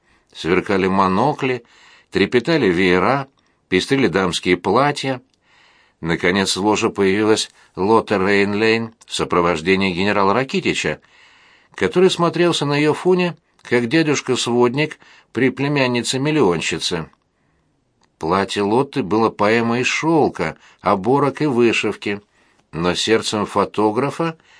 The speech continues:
безраздельно владела баронесса Корф. Она явилась в очень простом светлом наряде,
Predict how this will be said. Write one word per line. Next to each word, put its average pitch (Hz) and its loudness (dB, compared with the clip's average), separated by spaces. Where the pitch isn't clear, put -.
безраздельно 95 2
владела 113 2
баронесса 151 0
Корф. 196 0
Она 165 0
явилась 175 4
в 101 -2
очень 160 0
простом 131 0
светлом 139 0
наряде, 101 2